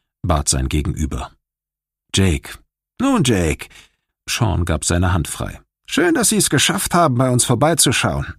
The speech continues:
George und ich haben uns immer gut verstanden. Ich hoffe, wir kommen ebenfalls ins Geschäft. Allerdings“, er betrachtete Jakes Aufzug,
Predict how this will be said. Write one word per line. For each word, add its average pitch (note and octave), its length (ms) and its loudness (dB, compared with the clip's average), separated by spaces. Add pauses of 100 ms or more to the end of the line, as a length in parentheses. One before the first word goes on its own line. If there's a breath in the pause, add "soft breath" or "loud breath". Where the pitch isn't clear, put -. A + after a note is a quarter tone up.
(560 loud breath)
George E3+ 420 2
und D3+ 200 -2
ich F#3+ 220 0
haben C3 200 2
uns G#2+ 320 2
immer A3+ 320 0
gut C3 200 -2
verstanden. D#2 680 -4 (460)
Ich - 180 2
hoffe, A3 320 0
wir C3+ 220 2
kommen G#3+ 280 -2
ebenfalls A3+ 580 0
ins E2 200 2
Geschäft. - 640 -2 (140)
Allerdings“, G2+ 1040 -4 (880 loud breath)
er E2 100 2
betrachtete C#2+ 720 -4
Jakes D2+ 360 0
Aufzug, - 600 -4